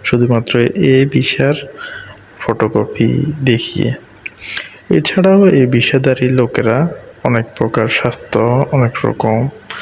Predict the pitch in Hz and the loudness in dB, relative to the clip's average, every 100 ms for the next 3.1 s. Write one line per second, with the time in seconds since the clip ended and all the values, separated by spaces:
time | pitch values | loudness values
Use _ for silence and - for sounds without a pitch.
0 | - - 135 120 117 113 113 104 110 113 | -16 -6 0 2 4 2 0 0 0 0
1 | - - 113 - 202 - - - - - | 0 -4 -2 0 0 -4 -20 -18 -4 -2
2 | 123 120 117 117 117 127 120 110 104 - | 0 0 0 2 0 0 0 0 -2 -2